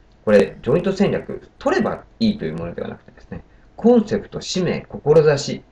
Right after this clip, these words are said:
が合わないジョイントは逆効果なので、えー、そこ、要注意ですよ。えー、そして、えー、ファンページ作ったその後にということで、お役立ちチップスを、えー、セミナーでお届けしました。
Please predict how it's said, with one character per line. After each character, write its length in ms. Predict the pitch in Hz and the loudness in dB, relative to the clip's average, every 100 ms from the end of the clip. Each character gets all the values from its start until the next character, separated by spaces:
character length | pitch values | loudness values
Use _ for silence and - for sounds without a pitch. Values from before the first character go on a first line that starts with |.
| - | -2
が 180 | 165 117 | 0 2
合 80 | 131 | 4
わ 160 | 202 | 4
な 160 | 190 117 | 4 2
い 140 | 135 | -2
ジ 100 | - | -4
ョ 100 | 92 | -4
イ 60 | 98 | -2
ン 60 | 95 | -2
ト 80 | 82 | -6
は 140 | 78 | -6
逆 260 | - 104 - | -6 -6 -4
効 200 | - 196 | 2 2
果 120 | - | 0
な 80 | - | -12
の 100 | - | -14
で、 180 | - - _ _ - _ - | -12 -12 _ _ -20 _ -14
え 100 | 80 | -14
ー、 40 | - | -8
そ 140 | 92 | -4
こ、 320 | - 85 76 _ _ - | 2 4 2 _ _ -8
要 180 | 85 78 | -8 -8
注 180 | - | -10
意 60 | 69 | -14
で 100 | - | -6
す 80 | 98 | 0
よ。 260 | - - - - _ _ _ _ _ _ _ _ _ _ _ | 0 0 -10 -12 _ _ _ _ _ _ _ _ _ _ _
え 260 | 107 107 104 | 4 6 6
ー、 40 | |
そ 140 | 104 180 | 4 -2
し 60 | |
て、 200 | - 208 120 | 2 4 4
え 400 | 110 107 101 95 | 4 6 4 4
ー、 20 | |
フ 60 | 190 | 0
ァ 120 | 214 | 2
ン 20 | |
ペ 80 | 262 | 2
ー 60 | 208 | 0
ジ 40 | |
作 200 | - - | -2 -4
っ 20 | 214 | -2
た 120 | 160 | -2
そ 120 | 156 | -2
の 80 | 180 | 0
後 160 | 196 | 0
に 140 | 160 - | -2 -2
と 80 | 110 | -2
い 20 | |
う 40 | |
こ 80 | 107 | -4
と 60 | 87 | -2
で、 80 | |
お 80 | 87 | -2
役 160 | 113 135 | -2 -2
立 200 | 139 - | -6 -8
ち 200 | 139 135 _ _ - | -12 -14 _ _ -8
チ 80 | |
ッ 100 | 127 | -8
プ 60 | - | -8
ス 140 | - | -4
を、 180 | 69 - - | -4 -4 -12
え 380 | 73 69 64 - | -14 -14 -18 -10
ー、 40 | |
セ 80 | 95 | -8
ミ 120 | 80 | -8
ナ 80 | 71 | -6
ー 20 | |
で 80 | 123 | -2
お 100 | - | -2
届 260 | - - 143 | -4 -10 -12
け 40 | |
し 140 | - | -12
ま 80 | - | -14
し 80 | - | -18
た。 120 | - | -20